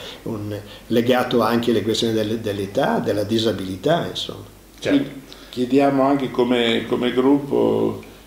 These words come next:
Speaker 3: come p-, gruppo P D e come sinistra, eh, di, eh, di invitare, di invitare i dirigenti dell'A S L ad una commissione politiche sociali e sanitarie, ovviamente,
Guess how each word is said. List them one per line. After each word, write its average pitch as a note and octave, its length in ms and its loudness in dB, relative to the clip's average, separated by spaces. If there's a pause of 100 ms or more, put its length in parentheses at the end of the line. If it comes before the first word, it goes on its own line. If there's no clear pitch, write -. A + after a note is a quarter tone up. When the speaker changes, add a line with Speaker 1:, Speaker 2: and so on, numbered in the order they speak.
(120)
Speaker 3:
come A2+ 240 -4
p-, C#3+ 260 -4
gruppo B2+ 340 0
P B2+ 180 -2
D C#3 240 4
e - 80 -2
come G#2+ 240 -4
sinistra, C3+ 840 2 (360)
eh, G#2+ 220 -6
di, G#2+ 720 -2 (540)
eh, - 420 -12 (280)
di A2+ 140 -2
invitare, A2 1080 2 (360)
di A2 100 -6
invitare A2 640 2
i G2+ 200 -2
dirigenti G#2+ 1080 -2
dell'A A2+ 480 0
S A2 140 -10
L D#3+ 240 0 (480)
ad A2+ 180 -2
una A2+ 240 2
commissione G#2+ 880 0
politiche G#2+ 600 -4
sociali A#2 880 -6 (240)
e - 100 -8
sanitarie, A2 760 0
ovviamente, A2+ 880 -4